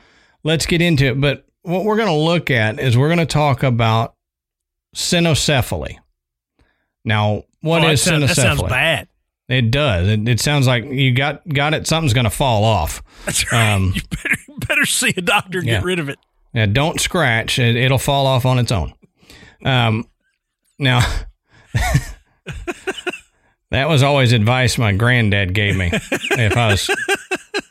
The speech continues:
Speaker 1: you know, I said, "Hey, I gotta ask you something." He'd always go, "Ah, well, don't scratch it. It'll fall off on its own." I'm like, "Oh, thanks, Grandpa."
Speaker 2: <laughs> So that's what I always remember from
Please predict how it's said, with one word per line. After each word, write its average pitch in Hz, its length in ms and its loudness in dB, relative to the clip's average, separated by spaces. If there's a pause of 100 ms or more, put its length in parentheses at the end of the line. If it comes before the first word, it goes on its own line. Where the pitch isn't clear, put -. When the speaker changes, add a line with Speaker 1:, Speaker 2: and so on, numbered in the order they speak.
(260)
Speaker 1:
you 123 80 -4
know, 98 220 -2 (180)
I 120 80 0
said, 139 220 0
"Hey, 170 160 2
I 151 60 2
gotta 156 180 2
ask 147 340 2
you 113 80 0
something." 107 340 0
He'd 117 100 4
always 117 280 4
go, 117 120 2
"Ah, 139 220 2
well, 147 140 2
don't 147 280 0
scratch 175 360 0
it. 131 80 2
It'll 135 140 2
fall 139 260 0
off 135 180 0
on 135 120 2
its 120 140 0
own." 110 220 2
I'm 110 100 0
like, 113 140 0
"Oh, 131 180 2 (340)
thanks, 127 320 -2
Grandpa." 98 440 0
Speaker 2:
<laughs> - 40 -14 (960)
So - 180 -10
that's 208 280 -2
what 202 80 -2
I 190 140 2
always 180 180 0
remember 160 380 -4
from 139 240 -6